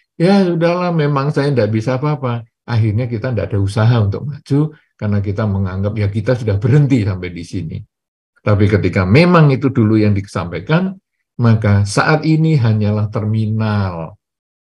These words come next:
Bukan terminal akhir, tapi ini hanya terminal perantara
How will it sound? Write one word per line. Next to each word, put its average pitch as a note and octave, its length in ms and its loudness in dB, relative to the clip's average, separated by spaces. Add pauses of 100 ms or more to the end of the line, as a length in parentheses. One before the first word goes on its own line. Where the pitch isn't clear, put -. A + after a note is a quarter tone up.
(220)
Bukan B2 840 -2 (800)
terminal A#2 480 0
akhir, B2+ 640 -2
tapi B2 320 -8
ini A2+ 160 -2
hanya G#2 160 -2
terminal G2+ 480 -2
perantara G2+ 800 -2